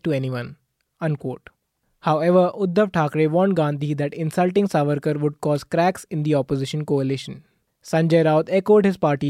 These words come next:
chief, saying that Chhatrapati Shivaji Maharaj and Savarkar are the inspiration for their battle in Maharashtra.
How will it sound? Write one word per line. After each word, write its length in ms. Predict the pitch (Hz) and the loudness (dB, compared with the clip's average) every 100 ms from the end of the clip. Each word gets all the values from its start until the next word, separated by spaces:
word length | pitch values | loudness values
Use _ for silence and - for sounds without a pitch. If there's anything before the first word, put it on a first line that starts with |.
| 135 | -2
chief, 200 | 170 175 | 0 0
saying 300 | - 156 151 | 0 0 2
that 160 | 151 147 | 0 0
Chhatrapati 520 | 185 208 196 190 196 | 0 0 2 2 0
Shivaji 400 | 185 151 143 139 139 | 0 0 0 0 -2
Maharaj 420 | 135 135 165 160 - | -2 2 2 0 -6
and 220 | 156 147 | -6 -4
Savarkar 520 | 151 147 180 180 190 151 | -2 0 0 0 0 -2
are 80 | 143 | -4
the 140 | 147 | -4
inspiration 540 | 185 - 196 190 202 190 | -4 -2 -2 0 -2 -4
for 100 | 143 | -2
their 160 | 135 135 | -2 -2
battle 280 | 151 160 170 | -4 -2 -4
in 160 | 170 165 | -2 -2
Maharashtra. 580 | 156 135 123 - 135 | -2 -2 -6 -12 -16